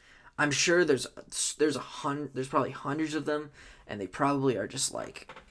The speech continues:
movies you can find on Amazon. You know those movies, like, where it's just, like, the poster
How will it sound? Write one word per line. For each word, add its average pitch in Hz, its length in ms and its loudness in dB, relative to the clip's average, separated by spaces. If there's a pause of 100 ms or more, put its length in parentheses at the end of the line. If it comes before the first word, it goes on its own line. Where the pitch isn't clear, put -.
(220)
movies 135 440 4
you 117 60 -6
can 98 160 -6
find 135 420 0
on 113 160 -10
Amazon. 127 560 0
You 175 100 8
know 120 160 2
those - 260 -4
movies, - 480 -6
like, 78 340 -8 (420)
where 131 180 2
it's 127 100 2
just, 131 160 2
like, 113 260 -8 (680)
the 139 140 0
poster 156 880 2